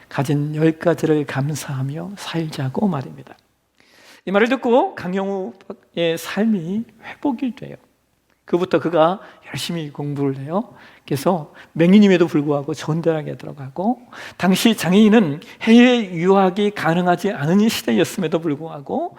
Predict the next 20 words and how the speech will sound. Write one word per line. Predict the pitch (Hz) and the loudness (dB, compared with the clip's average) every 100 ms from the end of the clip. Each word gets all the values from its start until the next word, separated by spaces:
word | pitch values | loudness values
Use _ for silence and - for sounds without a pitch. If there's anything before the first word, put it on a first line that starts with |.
| - - | -20 -20
주변 | - 175 190 | -8 -2 0
많은 | 170 170 247 | 2 2 2
사람들의 | 214 208 196 202 | 2 0 2 0
도움을 | 190 175 165 160 | 0 -2 -4 -6
받아서 | 160 156 135 156 220 | -8 -10 -8 -6 -6
미국으로 | 156 147 139 147 143 | -6 -6 -4 -2 -2
유학을 | 190 143 135 131 170 151 | -4 -2 -2 0 -2 -4
갑니다. | 143 131 123 - - _ _ _ _ _ _ _ | -10 -12 -14 -20 -20 _ _ _ _ _ _ _
가서 | - 165 214 | -8 -6 0
또 | 226 220 | 2 4
열심히 | 170 - 233 | 2 0 -2
공부해서 | 208 202 196 196 208 185 | -2 -4 -4 -4 -4 -4
교육 | 170 220 - - | -2 -2 -4 -8
철학 | - 208 - | -4 -4 -4
박사 | 185 - - 175 175 - - | -8 -6 -4 -4 -6 -18 -20
학위를 | - 220 208 220 202 | -6 -4 -4 -6 -6
받고 | 156 - 185 151 143 - | -8 -6 -2 -2 -4 -10
한국으로 | - 208 214 208 208 | -2 0 0 0 0
돌아오려고 | 170 180 185 175 170 156 | 0 -2 0 -2 -2 -4
했는데 | 156 139 131 131 175 131 117 131 | -6 -6 -8 -4 -2 -2 -4 -12